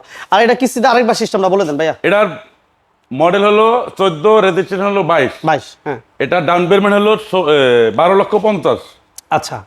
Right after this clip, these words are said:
Speaker 2: কিস্তি গেছে চল্লিশটা বাকি আছে, সরি, কিস্তি গেছে বিশটা বাকি আছে চল্লিশটা।
Speaker 1: চল্লিশটা, হ্যাঁ।
Speaker 2: বাইশ হাজার, সরি, এটা, এটা, এটা কিস্তি হলো ছাব্বিশ, এই,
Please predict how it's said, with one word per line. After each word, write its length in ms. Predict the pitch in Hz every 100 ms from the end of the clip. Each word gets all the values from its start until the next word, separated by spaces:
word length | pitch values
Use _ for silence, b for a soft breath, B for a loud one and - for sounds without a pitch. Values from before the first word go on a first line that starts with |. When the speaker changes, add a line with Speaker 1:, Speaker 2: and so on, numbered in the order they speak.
| -
Speaker 2:
কিস্তি 340 | - - 214
গেছে 320 | 165 151 - 202
চল্লিশটা 440 | 208 208 208 - 220
বাকি 300 | 190 185 196
আছে, 220 | 160 220 285 - _ -
সরি, 160 | 185 165
কিস্তি 240 | 175 160
গেছে 460 | 180 190 214 208 151
বিশটা 360 | 151 202 - 226
বাকি 260 | 196 175
আছে 140 | 202 202
চল্লিশটা। 360 | 196 170 - 101
Speaker 1:
চল্লিশটা, 400 | 262 247 - 147
হ্যাঁ। 220 | 143 131 -
Speaker 2:
বাইশ 320 | 107 185 180
হাজার, 280 | 208 196 240 311 - _ _ _ -
সরি, 200 | 185 165
এটা, 120 | 190
এটা, 160 | 185 180
এটা 160 | 202
কিস্তি 240 | 196 208 220
হলো 180 | 220 226
ছাব্বিশ, 360 | 190 165 156 202
এই, 340 | 190 165 139